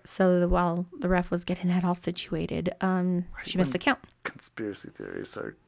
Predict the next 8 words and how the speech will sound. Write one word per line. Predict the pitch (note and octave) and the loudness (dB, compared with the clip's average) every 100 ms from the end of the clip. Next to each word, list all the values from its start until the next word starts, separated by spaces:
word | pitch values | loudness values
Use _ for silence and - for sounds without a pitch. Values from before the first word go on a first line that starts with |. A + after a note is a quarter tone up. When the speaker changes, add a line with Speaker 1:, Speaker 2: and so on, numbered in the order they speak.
| _ _ - _ | _ _ -20 _
Speaker 2:
conspiracy | - C3+ - D#3 C#3+ D3 | -4 -4 2 2 2 -4
theorists | C3 A#2+ A2+ A2+ | 0 0 0 -2
are | A2 | -2
coincidentally | A#2 A#2 A2+ A2 G#2+ G#2 - - | -4 -4 -4 -6 -6 -8 -12 -12
proven, | - - - | -10 -12 -12
right? | - C#3+ E3+ - - F#3 B3 | -6 -6 -6 -10 -4 0 0
Speaker 1:
<laughs> | - - - - - - - - - | -2 -6 -10 -20 -18 -10 -8 -8 2
Um, | A#3 A3+ G#3+ G#3+ G#3 G3+ | 6 6 6 4 4 2